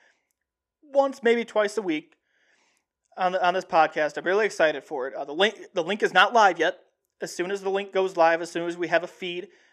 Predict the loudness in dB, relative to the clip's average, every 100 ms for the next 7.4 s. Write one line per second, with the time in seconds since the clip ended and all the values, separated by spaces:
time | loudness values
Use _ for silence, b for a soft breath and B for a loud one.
0 | b -4 2 4 4 2 2 2 2 0
1 | _ _ _ _ _ 0 0 -4 -6 -6
2 | -8 -14 -10 2 2 4 0 -4 _ _
3 | _ _ _ _ 8 10 8 6 4 4
4 | 0 -8 _ -4 -2 0 0 0 -2 -4
5 | _ _ _ _ _ _ _ _ _ _
6 | _ _ -8 -8 0 2 2 2 2 6
7 | 4 4 0 -2